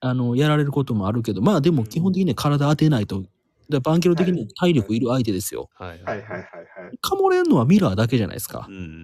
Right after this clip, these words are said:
Speaker 2: ん。
Speaker 1: い-、ほら、ラメロには強く行き過ぎると倒れてさ、こっちのファウルになるから。
Speaker 3: はいはい。
Speaker 2: はいはいはいはい。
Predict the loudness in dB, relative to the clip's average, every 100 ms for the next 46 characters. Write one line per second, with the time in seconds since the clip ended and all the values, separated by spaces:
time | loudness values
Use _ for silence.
0 | -16 -14 -12 -14 _ _ _ _ _ _
1 | _ -6 2 4 4 4 4 4 4 4
2 | 2 2 4 4 2 0 0 0 -2 -2
3 | -2 2 4 2 0 -4 -2 0 0 2
4 | 0 0 -4 -8 -10 -10 -10 -12 -16 -18
5 | -18 -16 -10 -10 -10 -16 -16 -18 -20 _
6 | -18